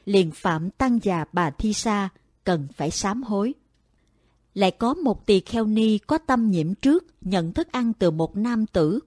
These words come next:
có tâm nhiễm trước, nhận rồi sanh nghi: "Ta sẽ không phạm tăng già bà thi sa chứ?" Liền đem cho tỳ kheo ni khác. Tỳ kheo ni khác hỏi:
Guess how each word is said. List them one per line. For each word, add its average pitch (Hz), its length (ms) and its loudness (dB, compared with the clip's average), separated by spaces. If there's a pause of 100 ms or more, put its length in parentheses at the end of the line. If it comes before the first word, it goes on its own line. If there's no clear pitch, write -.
có 277 140 0
tâm 185 380 -2
nhiễm 170 240 -2
trước, 294 280 2 (340)
nhận 180 280 2
rồi 180 340 4
sanh 202 360 2
nghi: 202 260 4 (680)
"Ta 208 140 0
sẽ 185 200 -2
không 214 260 0
phạm 170 360 -6
tăng 214 260 0
già 175 200 0
bà 175 200 0
thi 240 240 -2
sa 233 280 -2
chứ?" 277 240 0 (500)
Liền 185 360 4
đem 233 200 2
cho 233 140 2
tỳ 185 240 2
kheo 214 260 0
ni 202 200 4
khác. 262 340 -6 (600)
Tỳ 202 160 8
kheo 254 240 0
ni 233 180 6
khác 285 340 -6
hỏi: 185 400 -2